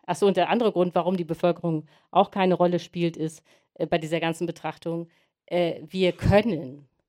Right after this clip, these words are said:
ähm, die Zahl der Menschen sowieso schon nicht mehr beeinflussen. Dass, äh, die, ähm, Zahl, äh, noch hochgeht, liegt nicht an den Kindern, die geboren werden. Also weltweit sind wir schon ganz stark runter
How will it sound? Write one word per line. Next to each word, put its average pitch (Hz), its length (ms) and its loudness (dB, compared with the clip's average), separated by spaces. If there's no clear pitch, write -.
ähm, 151 640 -2
die 160 220 -12
Zahl 190 260 0
der 180 100 2
Menschen 165 320 2
sowieso 156 380 -4
schon 156 220 -4
nicht 170 240 -4
mehr 143 100 -2
beeinflussen. - 640 -10
Dass, 160 220 -6
äh, 160 180 0
die, 156 300 0
ähm, 151 460 -4
Zahl, 190 500 0
äh, 160 140 -2
noch 160 220 -2
hochgeht, 175 540 4
liegt 180 260 -6
nicht - 320 -6
an 170 100 0
den 165 120 2
Kindern, 180 360 0
die 139 100 -8
geboren 147 460 -6
werden. 139 300 -6
Also 147 200 -6
weltweit 165 460 -2
sind 160 160 0
wir 160 180 0
schon 151 280 -2
ganz 175 280 -4
stark 143 460 -4
runter 175 500 0